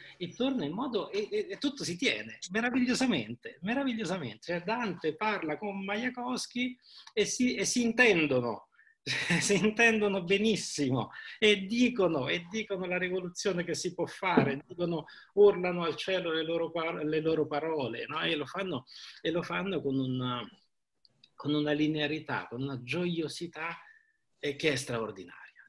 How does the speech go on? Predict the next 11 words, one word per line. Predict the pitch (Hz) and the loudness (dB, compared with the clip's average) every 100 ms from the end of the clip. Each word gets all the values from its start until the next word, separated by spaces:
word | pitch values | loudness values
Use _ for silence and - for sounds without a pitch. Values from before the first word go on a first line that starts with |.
| _ _ _ _ _ _ _ | _ _ _ _ _ _ _
E | 170 | 2
allora | 208 - | 2 4
questo, | 240 240 165 - | 0 2 -2 4
questa | 214 208 | 4 4
è | 147 | 0
stata | - 151 147 | 0 0 0
per | 127 131 | 0 -2
me, | |
insomma, | 139 139 113 | -2 -4 -4
diciamo, | 131 123 120 | -2 -2 -4
la, | 117 113 | -6 -10